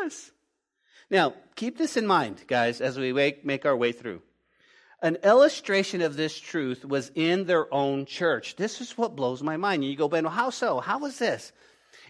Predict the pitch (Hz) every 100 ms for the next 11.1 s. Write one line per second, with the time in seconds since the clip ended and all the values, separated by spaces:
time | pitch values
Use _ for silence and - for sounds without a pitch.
0 | _ 226 311 339 294 320 - - - 185
1 | 165 - 175 156 156 160 156 165 175 165
2 | 156 190 - 233 214 202 233 147 123 156
3 | 190 - - _ _ _ _ _ _ _
4 | _ 170 170 156 185 - 220 190 196 208
5 | 151 147 151 160 151 156 143 170 - 180
6 | 143 147 170 208 233 131 92 - _ -
7 | 208 208 208 220 160 - _ - _ -
8 | 214 240 - 233 - 233 226 208 - 226
9 | 226 233 165 165 147 175 156 - - 185
10 | 196 220 240 240 240 226 233 233 156 143
11 | 156